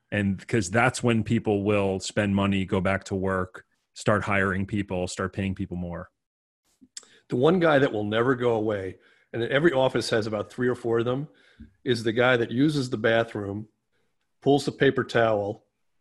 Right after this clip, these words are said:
Speaker 2: turns the water on, washes their hands, turn the water off with the paper towel,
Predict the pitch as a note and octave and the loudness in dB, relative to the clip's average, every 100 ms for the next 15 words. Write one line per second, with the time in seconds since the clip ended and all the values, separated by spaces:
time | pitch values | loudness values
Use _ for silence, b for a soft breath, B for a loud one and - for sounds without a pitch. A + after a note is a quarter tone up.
0 | - - C#3+ C#3 B2 B2 B2 A2+ G2+ G#2+ | -6 0 0 2 2 4 4 2 0 2
1 | B2 - A#2+ A#2+ A2 A2+ G#2 F#2+ - C#3+ | 2 2 -2 -2 -2 -2 -4 -8 -4 0
2 | C#3 C3 B2+ A#2 A2 C3 C3 - - A2+ | 2 2 2 2 2 0 0 -4 -2 -4
3 | G#2+ - G#2 G#2 G#2+ | -4 -4 -2 -2 -4